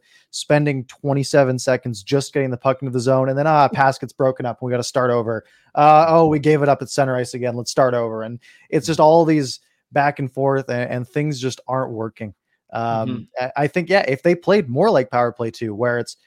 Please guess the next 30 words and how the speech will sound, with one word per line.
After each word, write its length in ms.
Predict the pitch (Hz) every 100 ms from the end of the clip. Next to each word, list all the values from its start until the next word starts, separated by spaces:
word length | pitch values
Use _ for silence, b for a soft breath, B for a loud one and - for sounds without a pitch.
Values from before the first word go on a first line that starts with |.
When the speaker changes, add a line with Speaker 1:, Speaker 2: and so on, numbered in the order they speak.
| _
Speaker 1:
just, 200 | 135 123
you 60 | 135
know, 100 | 135
gain 220 | 127 165
the 80 | 175
zone, 320 | 151 147 147 135
make 160 | 139 147
a 60 |
pass, 360 | 127 131 123 -
get 180 | 120 135
a 40 |
shot 260 | 123 123 117
on 100 | 117
net, 220 | 113 -
Speaker 2:
<laughs> 400 | - 254 - -
Speaker 1:
and, 140 | 131 135
Speaker 2:
Yeah. 100 | 131
Speaker 1:
and 160 | 127
try 240 | - 139 147
to 80 | 139
do 160 | 139
things. 240 | 139 123 107
Because, 380 | 131 147 123 - _ _ _ _
sure, 380 | - 220 180 - _ _
power 240 | - 190 220
play 240 | 226 214
one 520 | 147 170 170 135 131 _ _ -
probably 300 | 147 160 180
gets 240 | 170 170 - -
better. 640 | 113 143 147 151 143 -